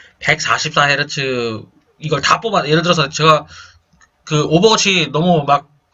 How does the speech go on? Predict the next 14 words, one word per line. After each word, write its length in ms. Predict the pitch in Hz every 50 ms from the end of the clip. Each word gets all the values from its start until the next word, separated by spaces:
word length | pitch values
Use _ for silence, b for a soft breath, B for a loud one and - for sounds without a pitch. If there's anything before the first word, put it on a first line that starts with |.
| _ -
그 400 | 165 160 156 143 139 131 131 - _
조금 200 | - 175 202 190
전에 160 | 190 185 180
말한 200 | 170 160 156 156
티어링 440 | - - 220 208 214 208 202 196 190
현상 280 | 190 190 185 190 190
때문에 600 | 180 185 175 165 156 147 143 143 143 127 117 - - b b b b b b b b _
미치게 340 | 165 160 - 202 190 185
써가지고 380 | - 180 175 165 156 156 147 147
백사십사 680 | - 143 139 - 175 175 - - - 160 143 127 - - _ _ _ _ _ _ _ _ - - _ _ _ - 165
헤르츠 240 | 190 202 - 190 -
게이밍 260 | 190 196 202 202 185
모니터를 260 | 165 156 160 165 -
구매했어요. 640 | 156 143 165 175 185 - 165 143 127 113 107 110